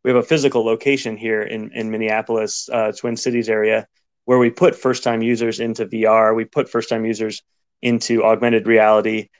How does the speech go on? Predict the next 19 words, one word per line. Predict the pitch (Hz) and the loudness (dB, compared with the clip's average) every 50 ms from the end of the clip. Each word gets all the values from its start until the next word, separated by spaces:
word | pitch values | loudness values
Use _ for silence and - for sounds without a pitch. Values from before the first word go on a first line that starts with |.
| _ _ _ _ _ - | _ _ _ _ _ -2
uh, | 120 110 110 107 104 - | 0 2 2 2 0 0
and | 127 123 | -2 0
then | 123 123 | 0 2
we | 120 117 | 2 2
use | 113 127 135 127 120 | 4 4 2 2 0
our | - - 117 110 | -2 -4 -4 -2
platform | - - 147 156 - - 123 110 110 | 0 0 0 0 0 -2 -4 -2 -2
with | 107 107 - | -4 -4 -4
them. | 110 107 107 | -4 -4 -4
And | 107 101 | -6 -8
so | - - 110 | -4 -6 -4
we | 104 123 139 | -2 0 2
have | 143 123 - | 2 2 0
really | 107 104 107 113 127 135 131 123 120 113 | -4 -6 -2 2 2 2 2 2 0 -2
good, | - 127 120 117 113 107 101 - _ _ _ _ _ _ _ _ _ _ - | -2 0 2 2 2 0 -2 -6 _ _ _ _ _ _ _ _ _ _ -4
uh, | 110 107 104 101 98 98 | -2 0 0 -2 -4 -6
knowledge | 98 101 107 113 113 120 120 113 110 104 98 98 98 - | -8 -6 -2 0 2 2 2 2 0 -2 -4 -6 -8 -8
of | - 123 117 110 101 - _ | -4 -2 -2 -2 -2 -6 _
what | - 110 113 120 117 107 - | -12 -2 0 2 2 0 -2